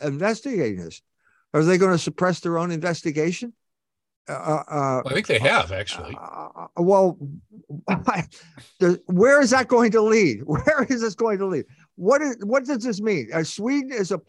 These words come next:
Speaker 1: is, isn't, was it Sweden that's applying for membership in nato now? It's Sweden and, uh, Nor-, and, uh, uh, Finland, right? The new, two new countries that wanna
Speaker 2: Yeah.
Speaker 1: join nato.
Speaker 2: Yeah.
Speaker 1: And the first thing they do,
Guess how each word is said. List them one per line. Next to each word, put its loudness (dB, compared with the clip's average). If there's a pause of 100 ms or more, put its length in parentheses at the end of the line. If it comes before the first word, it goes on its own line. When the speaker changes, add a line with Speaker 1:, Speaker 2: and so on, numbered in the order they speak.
Speaker 1:
is, -2
isn't, 0
was 2
it -2
Sweden -2
that's 0
applying 0
for -4 (200)
membership -2
in 0
nato -2
now? -4 (260)
It's -4
Sweden 2
and, 2
uh, 4
Nor-, 0
and, 0
uh, 0
uh, -2 (220)
Finland, -2
right? -2 (360)
The 2
new, 0
two 0
new 0
countries -4
that -4
wanna -4
Speaker 2:
Yeah. -4
Speaker 1:
join -4
nato. -4 (220)
Speaker 2:
Yeah. -8
Speaker 1:
And 2
the 2
first 2
thing 0
they 2
do, 4